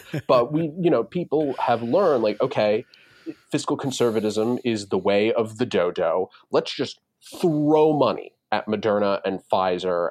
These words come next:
Speaker 2: and, and not let these things get in the way. Let's just pay buku bucks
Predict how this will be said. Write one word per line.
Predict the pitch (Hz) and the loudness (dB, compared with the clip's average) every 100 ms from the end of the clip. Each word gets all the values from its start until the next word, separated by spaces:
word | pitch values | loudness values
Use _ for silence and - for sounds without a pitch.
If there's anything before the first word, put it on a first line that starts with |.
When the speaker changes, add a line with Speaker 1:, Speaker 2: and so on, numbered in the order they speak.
| - | -2
Speaker 2:
and, | 95 90 90 - | 0 -2 -4 -6
and | 95 90 - | -4 -4 -4
not | 110 117 104 - | -2 2 2 0
let | 101 101 - | -2 -2 -2
these | 95 95 - | -8 -12 -6
things | 104 95 90 - | -4 -2 -4 -4
get | - - | -4 -4
in | |
the | 90 | -6
way. | 85 82 55 58 | -4 -4 -4 -2
Let's | 107 - | -4 -4
just | - 104 - | -6 -8 -8
pay | - 127 123 | -4 -2 -2
buku | - 151 151 147 127 | -2 -4 -2 -2 0
bucks | 107 101 - - | 0 0 -4 -20